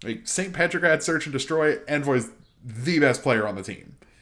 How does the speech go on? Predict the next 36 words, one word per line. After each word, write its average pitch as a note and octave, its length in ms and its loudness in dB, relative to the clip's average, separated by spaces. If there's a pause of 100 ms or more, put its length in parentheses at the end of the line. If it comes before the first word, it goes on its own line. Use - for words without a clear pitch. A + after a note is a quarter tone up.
(1200)
But A#2 180 -4
in B2+ 100 -6
any C#3+ 200 -2
other C#3 180 2
situation, A2 520 -4
he B2 80 -6
kinda B2 260 0
rotates A2 420 -2
between G#2 600 -8 (600)
two G#2+ 180 -8
and G#2+ 120 -6
four. A2+ 320 -2 (1120)
And C3+ 180 -4
sometimes F3 460 0
he B2+ 100 -4
has A#2 220 0
been G2 140 -8
the F#2+ 80 -8
best F#2+ 220 -8
player G2 160 -4
on F#2 100 -8
the F#2 60 -10
team. D2+ 200 -12
Like, F2+ 120 -12
there's A#2 180 -4
been A#2 160 -6
series G#2+ 360 -2
where F#2+ 280 -2
Scump G#2+ 340 -4
is G2 160 -4
slipping G#2 480 -2
and F#2 100 -6
he'll G#2 140 -6
just F#2+ 180 -8
go G2+ 140 -4
nuts. F#2 640 -6